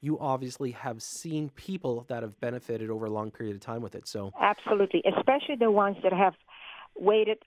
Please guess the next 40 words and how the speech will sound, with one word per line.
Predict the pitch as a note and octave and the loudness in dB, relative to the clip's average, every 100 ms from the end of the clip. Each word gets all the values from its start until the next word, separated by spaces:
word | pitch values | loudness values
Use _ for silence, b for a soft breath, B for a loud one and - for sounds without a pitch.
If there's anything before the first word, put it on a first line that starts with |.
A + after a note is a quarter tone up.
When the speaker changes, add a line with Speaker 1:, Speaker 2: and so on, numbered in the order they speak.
| - | 0
Speaker 2:
long | G3 G3+ G3+ | 4 4 4
term, | - G#3 G#3 B3 B3+ _ _ - | 4 6 6 4 2 _ _ 2
they | G#3 F#3 | 2 2
have | F3 D3 | 0 -2
really | F3 G3+ G#3 F#3 - | 2 2 4 0 -2
cashed | - E3+ E3+ - | 0 0 0 2
out. | E3+ D#3 - b b b b _ | 2 2 -4 b b b b _
And | F3 E3+ | 2 4
there's | D#3+ - | 2 4
still | C4+ C4 | 4 4
a | G3+ | 4
lot | F#3+ F#3 | 4 4
of | F#3 | 2
people | G3 F#3+ F3+ | 0 2 2
that | |
have | E3+ | 2
been | D#3+ E3+ | 2 2
in | E3+ | 2
the | E3 | 2
houses | F3 E3+ E3 D#3+ | 2 2 -2 -4
a | E3+ | 2
long | E3+ E3+ - | 4 2 2
time | F#3+ F3+ F#3 | 2 4 2
from | - | 0
when | D#3+ D#3 | 4 6
I | E3+ G#3+ - | 6 4 4
sold | F#3+ D#3+ | 4 4
them | E3 E3 | 2 2
back | E3+ E3+ - | 4 4 2
in | E3 | -2
the | D#3+ - | 2 4
eighties. | F#3+ A3+ F3 - - _ B B B B B _ - | 4 2 -4 -8 -12 _ B B B B B _ -2
Look, | A3+ C4 | 0 2
at, | - _ - _ _ - | -2 _ -20 _ _ 4
their | D#4+ | 4
prices | - - G#3 G#3 A3+ A3 | 4 0 2 0 -2 -2
have | - G3 - | 0 -2 0
quadrupled. | - G3 E3 A#3+ C#4 G3+ D3+ - - - - - - _ B B B B B - - _ | 2 2 4 2 4 2 0 -2 -8 -6 -6 -10 -16 _ B B B B B -12 -14 _
And | G#3+ G3 F#3 - - _ F#3 F3 - _ _ _ _ _ _ _ | 4 4 0 -6 -8 _ -20 -20 -20 _ _ _ _ _ _ _
they | B3+ | 2